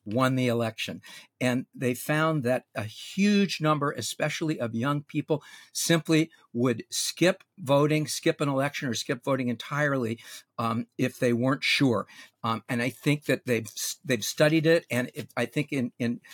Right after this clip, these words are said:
that generation, it's the school mentality where, you know, "I don't wanna get it wrong on the exam," so they're very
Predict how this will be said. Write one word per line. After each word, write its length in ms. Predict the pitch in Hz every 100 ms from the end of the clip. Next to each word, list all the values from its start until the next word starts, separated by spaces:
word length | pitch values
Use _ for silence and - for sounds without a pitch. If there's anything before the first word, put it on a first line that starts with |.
| - -
that 220 | 135 139
generation, 760 | - 165 143 131 143 143 170 160
it's 240 | 127 123 -
the 120 | 117
school 460 | - - 135 147 156
mentality 760 | 151 147 - 135 151 156 160
where, 160 | 147 123
you 120 | 113
know, 100 | 120
"I 80 | 120
don't 100 | 135
wanna 160 | 135
get 180 | 123 135
it 60 | -
wrong 320 | 120 127 139
on 120 | 131 127
the 120 | 120
exam," 440 | 113 - 127 139
so 160 | - 127
they're 100 | 113
very 280 | 123 135